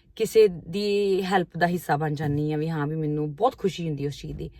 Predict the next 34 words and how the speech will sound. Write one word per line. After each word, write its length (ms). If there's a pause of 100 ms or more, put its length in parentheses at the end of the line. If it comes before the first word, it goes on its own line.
(480)
ਤੇ 60
ਉਹ 200
ਮੇਰੇ 220
ਬਹੁਤ 380
ਕਰੀਬੀ 360
ਲੋਕ 260
ਮੈਨੂੰ 260
ਬਹੁਤ 220
ਚੰਗੀ 280
ਤਰ੍ਹਾਂ 160
ਜਿਹੜੇ 180
ਜਾਣਦੇ 420
ਨੇ 140
ਨਾ, 100
ਉਹਨਾਂ 280
ਨੂੰ 120
ਪਤਾ 440
ਹੈ 80
ਕਿ 180
ਮੈਂ 380 (580)
ਕਿੱਦਾਂ 300
ਦਾ 100
ਇਨਸਾਨ 520
ਆ। 220 (560)
ਤੇ 60
ਮੈਂ 180
ਤੁਹਾਨੂੰ 260
ਵੀ 80
ਇਹੀ 160
ਕਹੂੰਗੀ 280
ਕਿ 140
ਤੁਸੀਂ 320
ਵੀ 100
ਜ਼ਰੂਰ 540